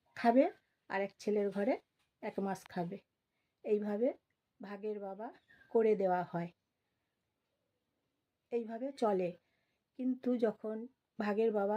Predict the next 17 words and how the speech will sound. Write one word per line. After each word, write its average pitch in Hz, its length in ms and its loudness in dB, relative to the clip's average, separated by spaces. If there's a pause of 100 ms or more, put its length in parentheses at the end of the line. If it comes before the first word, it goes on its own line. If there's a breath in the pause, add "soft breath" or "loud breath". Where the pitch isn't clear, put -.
(120)
করে 202 200 4
দেওয়া 196 240 2
হয়, 208 220 0 (100)
তারপর 190 300 0 (120)
থেকে 202 240 -4 (1000)
বাবাকে 185 460 4 (1500 soft breath)
এক 233 220 -8
কাপ 247 160 4 (180)
চা 214 140 6 (1500)
সময় 214 400 2
মতো 208 240 -4 (2500 soft breath)
সেই 214 140 8
বাবা 202 240 4 (120)
পায় 175 300 6
না। 170 60 -4 (1300)
অনেক 240 240 4
রকম 226 260 4